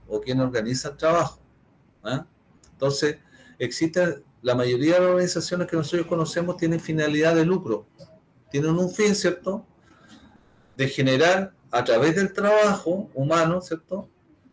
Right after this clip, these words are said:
un bien o un servicio, un bien que puede ser, ¿cierto?, eh, algo, un bien que es concreto, ¿cierto?, que, que puede ser un bien, ¿cierto?, puede ser un jeans, puede ser, vamos a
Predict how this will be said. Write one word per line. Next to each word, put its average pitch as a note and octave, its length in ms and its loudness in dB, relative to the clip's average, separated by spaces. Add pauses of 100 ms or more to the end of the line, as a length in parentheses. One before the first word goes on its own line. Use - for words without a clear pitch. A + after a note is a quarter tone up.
un C#3 240 2
bien F#3+ 400 2
o D3 120 2
un D3+ 140 2
servicio, E3 720 -2 (1400)
un A2 220 -2
bien C#3+ 240 2
que A#2+ 140 -2
puede B2 260 2
ser, C3 160 -2
¿cierto?, A#2 1200 0
eh, F#2+ 500 -2
algo, A2 600 0
un G2+ 140 -2
bien C#3 220 2
que - 80 -10
es - 80 -12
concreto, D3 760 0 (120)
¿cierto?, D#3+ 400 -16 (1000)
que, F2 300 -8 (400)
que A2+ 140 -2
puede A2+ 180 2
ser A#2+ 160 -2
un B2+ 140 0
bien, D#3 280 2
¿cierto?, C#3 480 -4 (480)
puede A2+ 220 2
ser A2 240 0
un G#2 300 0
jeans, F3 560 2
puede A#2+ 420 0
ser, G#2+ 400 -4
vamos G#2+ 520 0
a F#2+ 360 -2